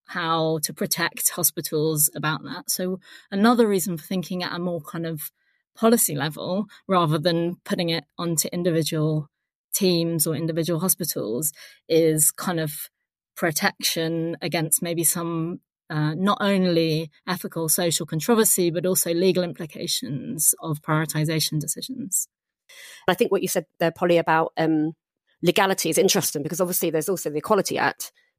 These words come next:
Speaker 2: that would then play for some people who are experiencing health inequalities. Wh-, where would that come into? It'd also be quite interesting to see the, um, quality impact assessment that's been done on this by N H S England, if at all. The, the only thing I wanted to respond to was this idea of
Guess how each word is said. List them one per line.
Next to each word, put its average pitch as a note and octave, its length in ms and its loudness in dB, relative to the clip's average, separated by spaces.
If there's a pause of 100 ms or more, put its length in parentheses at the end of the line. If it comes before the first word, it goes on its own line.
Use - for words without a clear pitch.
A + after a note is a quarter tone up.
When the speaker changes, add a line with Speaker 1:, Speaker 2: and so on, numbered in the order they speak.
Speaker 2:
that D#3 300 2
would E3+ 200 2
then D#3+ 200 6
play D#3 260 2
for - 140 -2
some E3 180 0
people D#3+ 240 -4
who D#3 200 4
are D#3 280 0
experiencing D#3 800 0
health E3 200 2
inequalities. D#3+ 580 0
Wh-, - 200 -4
where D#3+ 160 4
would D3 160 -4
that - 200 2
come C#3 120 -2
into? C#3+ 480 -4 (460)
It'd F3+ 100 6
also B3+ 120 2
be - 60 -2
quite - 140 4
interesting E3+ 400 0
to D#3+ 60 -2
see F3 260 2
the, E3 240 2
um, D#3 400 2 (220)
quality F3 280 4
impact E3 300 0
assessment D#3+ 360 0
that's - 140 -2
been D3+ 140 -2
done E3 180 2
on D3+ 120 -4
this - 200 -4
by D3 220 0
N C3+ 100 0
H - 140 -4
S - 100 -4
England, D3 500 -6
if - 120 -10
at - 160 -4
all. - 300 -4 (500)
The, G3+ 180 0
the G#3+ 140 8
only A#3 160 6
thing G#3 100 2
I G3 40 4
wanted F#3+ 180 4
to F#3+ 60 -4
respond F#3+ 320 4
to E3+ 100 0
was E3 100 0
this F3+ 160 0
idea F3+ 360 4
of E3+ 180 0